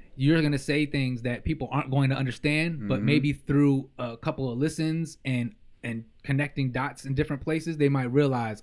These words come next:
Speaker 1: "Oh," and that's the moment everybody wants. You know
Speaker 2: Hell
Speaker 1: what I'm
Speaker 2: yeah.
Speaker 1: saying? I think that there's a, there's a feeling that you get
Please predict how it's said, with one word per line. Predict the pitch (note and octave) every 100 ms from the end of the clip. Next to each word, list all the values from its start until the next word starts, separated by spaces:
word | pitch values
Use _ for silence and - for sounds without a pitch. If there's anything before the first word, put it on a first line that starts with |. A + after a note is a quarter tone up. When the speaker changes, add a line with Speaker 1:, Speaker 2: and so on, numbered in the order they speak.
| -
Speaker 1:
"Oh," | C#3 C#3+ C#3 C3+ C3 B2+ A#2+ A2+ G2+ - - - - - - _
and | - C3
that's | C3+ D3+
the | - C#3+
moment | C#3+ E3+ D#3 -
everybody | C3+ C#3 C#3+ C#3+
wants. | D3 G#3 C3+ -
You | C#3 C#3+
know |
Speaker 2:
Hell | C#3+
Speaker 1:
what | F3
I'm |
Speaker 2:
yeah. | D3+
Speaker 1:
saying? | D3 D3
I | C3+
think | - C#3+ C3+
that | C3+ C3
there's | C#3 C#3 C3
a, | B2 A2+
there's | C3 B2
a | A#2
feeling | - D#3+ D#3+ C#3 B2
that | A2+
you | A#2
get | A#2 A#2 -